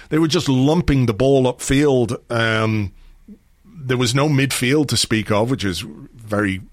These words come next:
um, agreeable if you're an Arsenal fan. It's good to see that they just bypassed that entire area of the pitch and left it open for us. And when you've got players like Odegaard and Smith Rowe and Partey in there who can do what they do, uh, you know, it makes your life easier. But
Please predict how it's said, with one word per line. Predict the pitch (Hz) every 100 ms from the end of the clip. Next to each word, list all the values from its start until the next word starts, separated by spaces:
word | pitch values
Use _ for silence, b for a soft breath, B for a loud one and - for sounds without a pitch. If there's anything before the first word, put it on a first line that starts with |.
| -
um, | 117 98 98 98 B B B B B -
agreeable | 190 131 127 139 123 131 175
if | 143
you're | 123
an | 117
Arsenal | 117 123 -
fan. | 120 139 160
It's | 156 -
good | 151 143
to | 123
see | - 131 123
that | 117 120
they | 113
just | 113 95
bypassed | 107 120 139 107 117 104
that | 135 113
entire | 113 120 117 110
area | 107 110 104
of | 95
the |
pitch | - 143
and | 120 110
left | 117 -
it | 107
open | 117 113 113
for | 120 139
us. | 156 -
And | 117
when | 110
you've | 104
got | 123 -
players | 127 123 113
like | 123 113 104 B B B
Odegaard | 123 117 117 107
and | 107
Smith | - 123 -
Rowe | 123 123
and | 113 90
Partey | 120 131 127 123 120
in | 117 117
there | 117 117 117 B B
who | -
can | 120 113
do | 127
what | 117 110
they | 131 131
do, | 107 101 123 - - - - - _ - -
uh, | 135
you | 123 143
know, | 160
it | 147
makes | 151 156
your | 165
life | 151 156 147
easier. | 214 160 147 110
But | 101 143 - -